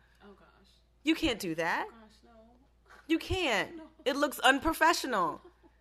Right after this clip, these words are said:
Speaker 2: You can't, "Oh, I have a reader with me." I've never heard that done, but for other, these actresses or actors who are out here that are lovey-dovey, be lovey-dovey.
Speaker 1: Don't.
Speaker 2: But don't bring your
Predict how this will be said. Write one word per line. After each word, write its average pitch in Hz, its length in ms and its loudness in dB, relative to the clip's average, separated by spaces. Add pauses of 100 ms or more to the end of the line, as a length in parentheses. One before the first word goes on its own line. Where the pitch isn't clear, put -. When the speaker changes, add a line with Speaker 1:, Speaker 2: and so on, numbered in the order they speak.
(340)
Speaker 2:
You 302 100 -2
can't, - 180 -2
"Oh, 339 100 6
I 330 100 8
have 339 240 2
a 311 60 -6
reader 302 380 0
with 277 240 0
me." 226 320 -8 (1200)
I've 247 100 4
never 226 320 4
heard 285 220 2
that 339 180 2
done, 220 420 4
but 196 240 2
for 208 240 0
other, 196 460 0
these 202 220 -10
actresses 214 640 -2
or 185 100 -2 (200)
actors 175 440 0
who 240 80 -8
are 220 60 0
out 214 140 4
here 240 120 -4
that 233 120 -6
are 240 80 -4
lovey-dovey, 220 840 0 (420)
be 359 160 0
lovey-dovey. 180 840 -4 (140)
Speaker 1:
Don't. 214 100 -20 (560)
Speaker 2:
But - 140 -4
don't 294 220 -4
bring 233 220 -4
your 196 320 -4